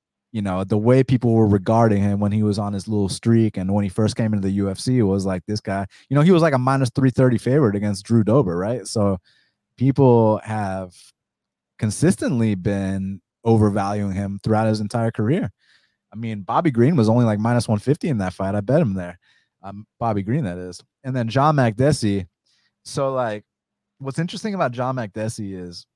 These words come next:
firstly, he's been in the U F C since, off the top of my head, I think it's two thousand ten, but let me just double check that. So this dude's been in the U F C since, yeah, two thousand ten. I was correct. When you can stick around in the U F C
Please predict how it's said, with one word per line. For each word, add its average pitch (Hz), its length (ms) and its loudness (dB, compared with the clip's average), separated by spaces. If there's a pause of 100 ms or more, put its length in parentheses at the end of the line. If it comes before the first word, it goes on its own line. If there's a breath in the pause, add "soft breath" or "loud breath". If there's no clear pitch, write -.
firstly, 107 640 -4
he's 131 160 -4
been 240 160 -8
in 180 80 -6
the 123 80 -4
U 123 240 -4
F 101 80 -8
C 104 500 -8 (600)
since, 95 540 -12
off 127 140 -6
the 139 100 -4
top 143 160 -4
of 151 60 -4
my 160 120 -4
head, 160 160 -2
I 160 60 -2
think 165 160 -6
it's 156 80 -8
two 170 160 -6
thousand 160 320 0
ten, 165 240 -4
but 107 100 -4
let 104 140 -4
me 110 80 -4
just 101 160 -4
double 107 240 -6
check 107 280 -10
that. 135 200 -6 (760)
So 110 280 -8
this 147 160 -6
dude's 156 300 -6
been 131 100 -6
in 127 80 -6
the 117 120 -8
U 113 180 -6
F 104 80 -12
C 110 240 -8
since, 95 600 -10
yeah, 92 260 -6 (280)
two 117 140 -2
thousand 104 240 2
ten. 104 180 -2
I 113 80 -2
was 107 100 -2
correct. 98 380 -8 (760)
When 131 220 4
you 226 120 6
can 330 180 -2
stick - 340 2
around 202 300 4
in 202 80 2
the 180 120 2
U 147 200 6
F 143 140 4
C 139 420 0